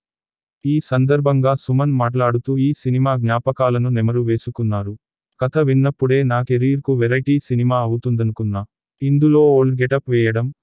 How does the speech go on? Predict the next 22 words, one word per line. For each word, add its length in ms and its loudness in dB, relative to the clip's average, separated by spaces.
మోహన్ 400 0
బాబు 420 0
గారి 240 0
కాంబినేషన్ 640 -2
కుదరడం, 500 -2
వాణిశ్రీ 520 0
గారు 240 2
ఓ 220 2
పవర్ఫుల్ 600 -2
పాత్ర 280 0
పోషించడం 760 -2
గొప్ప 200 -2
అనుభూతినిచ్చింది. 1040 -2
వి 100 0
వాసు 340 0
దర్శకత్వంలో 840 0
తమిళంలో 540 0
హిట్టైన 580 -4
నడిగర్ 520 0
సినిమాకు 600 0
రీమేక్ 460 0
ఇది. 280 -6